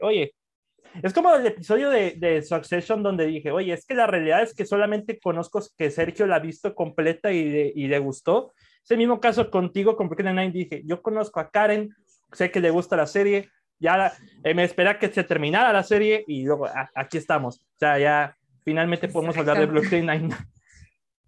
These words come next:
Speaker 2: Por fin, o sea, este iba a ser tu episodio maldito porque no se estrenaba, pero muy feliz de estar aquí. Es mi primera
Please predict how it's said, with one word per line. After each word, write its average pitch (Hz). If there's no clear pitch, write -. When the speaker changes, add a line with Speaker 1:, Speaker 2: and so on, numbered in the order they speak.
Speaker 2:
Por 220
fin, 277
o 240
sea, 254
este 262
iba 330
a 339
ser 302
tu 339
episodio 277
maldito 233
porque 269
no 220
se 254
estrenaba, 214
pero 202
muy 202
feliz 339
de 320
estar 320
aquí. 311
Es 262
mi 277
primera 233